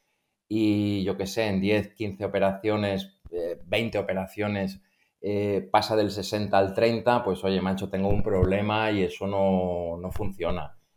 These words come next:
No es que se me desvíe ni una semana, ni un... Al principio, eh, trabajaba con los, eh, con los diez trades, eh,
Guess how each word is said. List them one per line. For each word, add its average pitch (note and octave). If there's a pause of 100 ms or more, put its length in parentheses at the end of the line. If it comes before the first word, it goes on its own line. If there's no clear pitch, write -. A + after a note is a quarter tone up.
(160)
No G#2
es G#2+
que F#2+
se F#2+
me F#2
desvíe F#2
ni F#2+
una F#2
semana, G2+ (220)
ni G#2+
un... G#2+
Al A2
principio, F3+ (300)
eh, A#2
trabajaba C3+
con B2+
los, G#2+
eh, G2 (400)
con A2
los G#2+
diez A#2+
trades, G#2
eh, F#2+